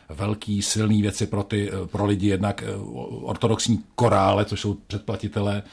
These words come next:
nebo pro lidi, kteří chtějí vidět budovu, ale občas si myslím, že samozřejmě sklouznou, eh, z těch portálů i na to,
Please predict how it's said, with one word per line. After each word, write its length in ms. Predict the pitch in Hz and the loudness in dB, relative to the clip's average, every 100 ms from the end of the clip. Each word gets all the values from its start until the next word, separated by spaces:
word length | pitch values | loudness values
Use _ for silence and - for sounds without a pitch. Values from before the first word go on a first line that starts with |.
| - - - - | -20 -20 -20 -4
nebo 240 | 101 98 | -2 0
pro 180 | - 101 | 0 2
lidi, 200 | 98 104 | 2 0
kteří 260 | - 104 101 | 0 -2 -2
chtějí 220 | - 104 | 0 0
vidět 200 | 107 101 | 0 0
budovu, 560 | 82 95 98 107 113 | -2 0 2 2 0
ale 300 | 95 92 95 | -2 -2 -2
občas 340 | 95 87 - 98 | -4 -6 -6 -6
si 80 | 98 | -6
myslím, 260 | 87 101 | -4 -2
že 120 | 92 104 | -2 -2
samozřejmě 440 | 87 90 92 101 | -2 -2 0 0
sklouznou, 680 | - 104 98 95 101 101 107 | 0 0 0 2 2 2 0
eh, 240 | 107 117 | -6 -8
z 80 | - | -6
těch 160 | 107 - | -6 -4
portálů 600 | 104 95 107 95 101 113 | -6 -4 -4 0 0 2
i 60 | |
na 100 | 104 | 2
to, 180 | 104 110 | 2 -2